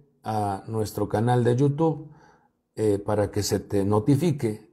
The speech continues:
en el momento en que tengamos una nueva enseñanza, una, un nuevo consejo,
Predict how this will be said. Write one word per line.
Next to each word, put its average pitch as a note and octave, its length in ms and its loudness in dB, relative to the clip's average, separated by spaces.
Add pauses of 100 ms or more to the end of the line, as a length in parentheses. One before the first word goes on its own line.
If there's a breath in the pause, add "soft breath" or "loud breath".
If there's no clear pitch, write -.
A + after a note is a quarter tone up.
en B2 120 -2
el A#2 80 0
momento B2+ 420 2
en A#2 100 0
que A2 120 -2
tengamos A#2 720 -2
una A#2 540 -2
nueva D3 320 4
enseñanza, C#3 720 -2 (640 soft breath)
una, A#2+ 520 0
un C3+ 260 4
nuevo F#3 300 6
consejo, D3 480 0